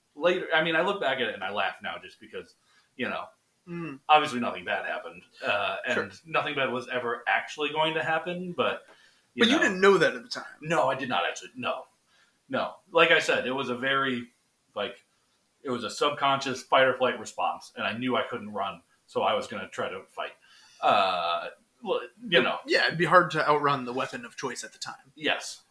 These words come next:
Speaker 1: Um, so, you know, I mean, I'm, and plus, I'm not a fast runner. I wasn't.
Speaker 2: That's fair.
Speaker 1: Even, even when I was in shape in high school, I was not a fast runner.
Speaker 2: Y-, y-, same.
Speaker 1: You know,
Speaker 2: I mean,
Speaker 1: so
Speaker 2: uh, yeah, I get that completely.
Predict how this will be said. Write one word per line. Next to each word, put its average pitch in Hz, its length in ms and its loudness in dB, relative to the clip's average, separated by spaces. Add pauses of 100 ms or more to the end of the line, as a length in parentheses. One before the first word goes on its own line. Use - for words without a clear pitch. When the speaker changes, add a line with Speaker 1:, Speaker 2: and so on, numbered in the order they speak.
(120)
Speaker 1:
Um, 85 600 -2 (260)
so, 107 480 0 (600)
you 110 140 -8
know, 90 140 -8 (220)
I 131 80 2
mean, 143 100 -4
I'm, 139 220 -4
and 135 180 -8
plus, 156 220 2
I'm 147 100 -2
not 135 160 0
a - 40 -10
fast - 340 -10
runner. - 180 -16 (560)
I 127 60 -2
wasn't. 123 440 0 (300)
Speaker 2:
That's 175 240 4
fair. - 160 -4
Speaker 1:
Even, 180 480 -2
even 185 220 -4
when 151 100 0
I 135 80 0
was 120 120 -8
in 123 80 -20
shape - 380 -8 (460)
in 98 80 -6
high - 200 -4
school, 80 480 -16
I 101 80 -2
was 87 160 -8
not 80 140 -6
a 73 40 -14
fast - 340 -12
runner. - 220 -20
Speaker 2:
Y-, 359 720 -12
y-, - 60 -8
same. 220 220 0
Speaker 1:
You - 40 -4
know, 87 340 -2
Speaker 2:
I 135 60 -8
mean, 123 160 -4
Speaker 1:
so 104 320 2
Speaker 2:
uh, - 120 -4
yeah, 143 340 -2 (260)
I 143 120 -6
get 131 240 -8
that - 140 -18
completely. - 380 -14